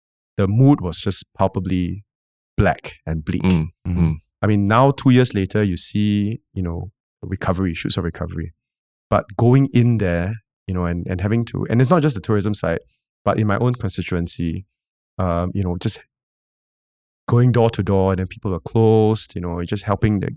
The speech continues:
Speaker 1: convincing our seniors to get vaccinated.
Speaker 2: Mm.
Speaker 1: Wow, the, the level of stress was through the roof.
Speaker 3: Mm.
Speaker 2: Yeah.
Speaker 1: But then you knew that once you,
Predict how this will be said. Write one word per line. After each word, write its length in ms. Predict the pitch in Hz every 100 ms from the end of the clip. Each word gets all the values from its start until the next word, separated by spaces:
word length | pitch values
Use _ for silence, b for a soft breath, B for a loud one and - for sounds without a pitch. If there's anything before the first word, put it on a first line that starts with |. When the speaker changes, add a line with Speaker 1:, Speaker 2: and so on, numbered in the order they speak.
| - _ -
Speaker 1:
convincing 540 | 101 95 117 120 120
our 100 | 85
seniors 340 | - 101 107
to 80 | -
get 180 | - -
vaccinated. 500 | 85 82 104 101 98 - _ -
Speaker 2:
Mm. 320 | 95 90 80 82 -
Speaker 1:
Wow, 200 | 120 85
the, 320 | 107 107 104 104
the 100 | 104
level 320 | 107 135 160
of 100 | 98
stress 360 | - - 113 -
was 300 | 85 - _ _ _ _ _ -
through 100 | 120
the 80 | 92
roof. 400 | 104 101 - _ _
Speaker 3:
Mm. 200 | 101 98
Speaker 2:
Yeah. 160 | 90 80
Speaker 1:
But 160 | 90 110
then 200 | 127 156
you 100 | 110
knew 200 | 104 123
that 160 | 120 82
once 220 | 110
you, 80 | 120